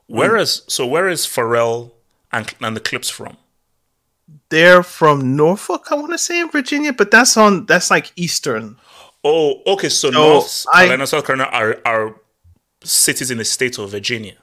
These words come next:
Speaker 1: No, no, no, no, no. Okay, so there's Vir-, Virginia's quite big. So there's Northern Virginia, which is, like, closer to Washington, D C,
Speaker 2: Mm-hmm.
Speaker 1: Maryland. Then there's Eastern Virginia, like, on the coast,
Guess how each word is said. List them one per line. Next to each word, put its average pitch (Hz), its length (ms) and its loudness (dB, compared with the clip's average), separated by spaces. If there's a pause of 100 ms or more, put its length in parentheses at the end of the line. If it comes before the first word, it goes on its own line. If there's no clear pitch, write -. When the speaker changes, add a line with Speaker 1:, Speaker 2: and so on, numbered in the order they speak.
(580)
Speaker 1:
No, 165 340 4
no, 147 160 0
no, 139 160 -2
no, 127 120 -2
no. 113 260 -8 (160)
Okay, 110 420 -6
so 143 600 -2 (920)
there's 147 540 4
Vir-, 156 180 -2
Virginia's 175 440 2
quite 156 300 0
big. 135 320 -2 (220)
So - 220 -4
there's 143 240 0
Northern 185 400 2
Virginia, 165 480 -4
which 147 180 -6
is, 135 140 -10
like, 127 160 -4
closer 143 320 -4
to 127 400 -6
Washington, 135 500 -8
D 127 140 -12
C, 139 400 -8
Speaker 2:
Mm-hmm. 127 100 -10
Speaker 1:
Maryland. 131 720 -4 (540)
Then 160 280 2
there's 147 400 2
Eastern 190 440 0
Virginia, 170 440 -2
like, 147 180 -4
on 143 100 -2
the 127 80 -6
coast, - 760 -6